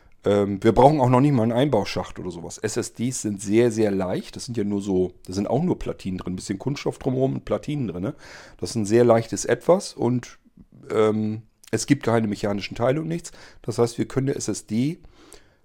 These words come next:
Platte überall im Tower festmachen. Die setze ich dann mit Industrieklettpads fest, die fest. Die muss ich noch nicht mal festschrauben. Die setze ich mit, ähm, Klettpads fest und dann sitzt das Ding bombenfest. Die wird auch,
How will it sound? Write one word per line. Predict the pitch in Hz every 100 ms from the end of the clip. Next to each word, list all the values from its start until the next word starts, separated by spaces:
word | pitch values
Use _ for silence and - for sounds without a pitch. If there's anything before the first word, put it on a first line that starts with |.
| _
Platte | - 117 - 147 147 - -
überall | 175 160 135 175
im | 120 -
Tower | 101 95
festmachen. | 90 95 - - 90 107 135 131
Die | 104
setze | 101 107 113
ich |
dann | - 104
mit | 110
Industrieklettpads | 110 110 - - 135 - 117 - 90 -
fest, | - - -
die | 87
fest. | - 90 - -
Die | 98
muss | 113 147
ich | 165
noch | 160
nicht | 175
mal | 170
festschrauben. | - 180 - - - 151 160 _ _ - - - - -
Die | 98
setze | 123 151
ich | 131
mit, | 139 127 - - _ -
ähm, | 101 101 98 98 104 _ _ _ -
Klettpads | 135 147 - 131 -
fest | - 156 - -
und | 127
dann | 127
sitzt | 127 - -
das | 143 -
Ding | 127 113
bombenfest. | 110 117 - 90 -
Die | 95 110
wird | 113
auch, | 101